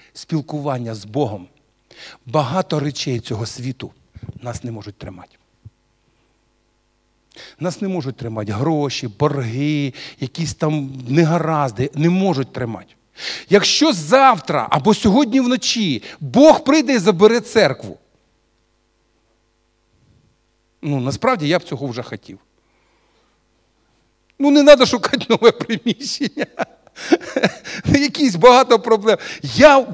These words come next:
ну, не то, що там я кажу: «Боже, ну вже все, забирай мене». Ні, я буду трудитися. Я ще розумію, що в мене ще є сила, ще є наснага, ще є бажання. Але якщо він нас забере, що, є якісь перепони, по яким ми не хочемо возноситися?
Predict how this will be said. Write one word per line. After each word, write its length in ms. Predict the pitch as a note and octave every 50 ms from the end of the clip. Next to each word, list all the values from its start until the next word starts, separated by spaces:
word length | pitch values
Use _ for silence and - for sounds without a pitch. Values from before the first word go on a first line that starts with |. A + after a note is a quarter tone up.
| - - G3+
ну, 280 | B3 C#4+ B3+ G3 E3+
не 160 | D3 D#3 G#3
то, 140 | G3+ - E4
що 100 | A#3+ D4+
там 160 | A3+ B3+ A#3
я 80 | A3+ A3
кажу: 200 | - G#3+ G3+ G#3
«Боже, 360 | D3 B2 A3+ C4+ B3 F#3 G3+
ну 100 | F#3+ G#3+
вже 140 | E3+ D#3 G3
все, 280 | - - - C4 C4+ G3
забирай 440 | D3 E3+ C#3+ D3 F3 G#3 A#3+ C4
мене». 180 | A#3 A3 G#3+ F#3+
Ні, 280 | E3 E3 F#3+ A#3+ A3 D#3
я 100 | C3 B2+
буду 220 | B2+ E3+ F#3 A#3
трудитися. 560 | F#3 - C4 C4+ A3+ D4 G#3+ D3+ - - - - - - - - -
Я 140 | C3+ E3+ E3
ще 180 | - - F#3+
розумію, 420 | E3+ F#3 E3 A#2+ E3+ F3 B3 B3+ -
що 140 | - F#3
в 40 | E3+
мене 240 | F3+ A#3 A#3 G#3 F#3+
ще 180 | - - - G#3
є 160 | F#3+ D#3+ C#3
сила, 480 | - - - F3+ F#3+ G#3 G#3+ A3+ G#3+ G#3+ - - -
ще 180 | - - G#3+ A3+
є 140 | G#3+ G3+
наснага, 500 | F3 D#3 D3+ - - E3+ G#3 G#3+ F3+ F3+
ще 160 | D3+ - E3+ E3
є 120 | E3+ D#3+
бажання. 480 | A#2+ C#3+ C#3 A2 - D3+ F#3+ A3 G3+ - - - - -
Але 180 | C#3+ F3 F#3+
якщо 280 | G3+ G3+ - - B3 B3
він 160 | A3 A#3 A3+
нас 160 | A3+ A3+ G3
забере, 420 | D#3+ A3+ G#3+ F3+ A3+ A3 G#3 D#3+ - - - -
що, 460 | - - - B3 D4 C4 G#3 C#4+ - - E3+ E3+ - _ _ -
є 200 | F#3 D3 G#3 D4+
якісь 280 | D#4+ - - F4 B3+
перепони, 540 | - - C#4 C#4 C4 F#3+ - C#4 A#3+ F#3+ F#3
по 140 | C#3+ F#3+ F#3+
яким 240 | F#3 F#3 - G3+ F#3
ми 100 | F3+ F#3
не 100 | G#3 G3+
хочемо 480 | - - G#3+ F3+ - - C#3+ C3 C3
возноситися? 600 | B2 B2+ A#2+ A2 A#2 A2 G2+ - - G2 - -